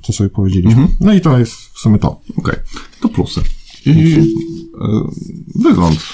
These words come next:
Speaker 2: jak zwykle. Zaczniemy sobie.
Speaker 1: Mhm.
Speaker 2: <laughs> Chyba że wygląd jest w minusach.
Speaker 1: Znaczy tak, bo ty pamiętaj, e, trzeba tu wspomnieć o tym, że ja mam kickstarterową wersję tej gry,
Speaker 2: Mhm.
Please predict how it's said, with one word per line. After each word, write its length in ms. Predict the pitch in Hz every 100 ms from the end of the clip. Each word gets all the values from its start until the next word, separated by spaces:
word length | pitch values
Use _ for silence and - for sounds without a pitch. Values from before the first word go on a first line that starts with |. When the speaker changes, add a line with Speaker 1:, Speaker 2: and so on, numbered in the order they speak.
| - -
Speaker 2:
jak 120 | 92
zwykle. 380 | 95 85 - 82 78 - - - - - - - _ _ _ _ _
Zaczniemy 400 | 92 87 - 80
sobie. 280 | 80 80 82 80 - -
Speaker 1:
Mhm. 260 | 127 123 143 - - - 120 170
Speaker 2:
<laughs> 560 | 170 151 - - -
Chyba 200 | 101 107
że 180 | 117 120
wygląd 320 | 117 117 117
jest 120 | 117 117
w 40 |
minusach. 500 | 139 104 - 78 - - - - -
Speaker 1:
Znaczy 160 | 135 143
tak, 140 | 131
bo 60 | 107
ty 100 | 135
pamiętaj, 380 | 139 131 127 123
e, 40 | - 117 - - - 117
trzeba 200 | - 139
tu 100 | 135
wspomnieć 360 | - 135 127 127
o 40 |
tym, 180 | 151 139
że 420 | 123 123 123 -
ja 100 | 123
mam 140 | 131 135
kickstarterową 640 | - - 127 127 139 127
wersję 240 | 127 127
tej 180 | 110 113
gry, 220 | 110 123 - -
Speaker 2:
Mhm. 260 | 101 98